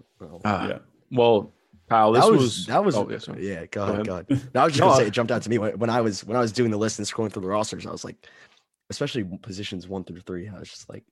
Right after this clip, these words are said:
Speaker 1: "Man, it must be fun to be a Kentucky guy." Like, they have so many good players, even in the past, like, twelve, thirteen years. But no, go ahead, 'cause I think we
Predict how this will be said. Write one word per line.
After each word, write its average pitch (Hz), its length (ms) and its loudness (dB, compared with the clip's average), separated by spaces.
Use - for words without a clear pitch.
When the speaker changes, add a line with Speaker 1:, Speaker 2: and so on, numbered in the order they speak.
Speaker 1:
"Man, 120 160 -18
it 90 60 -18
must 107 180 -12
be 95 80 -10
fun 82 200 -16
to 71 40 -16
be - 100 -18
a - 20 -20
Kentucky 92 340 -18
guy." 76 380 -18
Like, - 200 -18
they 113 240 -6
have - 260 -8
so 98 680 -10
many 82 260 -16
good - 180 -18
players, - 500 -18
even 104 200 -10
in 90 100 -12
the 85 80 -16
past, 92 260 -16
like, - 120 -20
twelve, 92 460 -10
thirteen 90 420 -14
years. - 460 -20
But 90 200 -12
no, 95 200 -10
go 101 140 -6
ahead, 92 200 -8
'cause - 320 -14
I 92 60 -12
think 92 200 -10
we 82 80 -18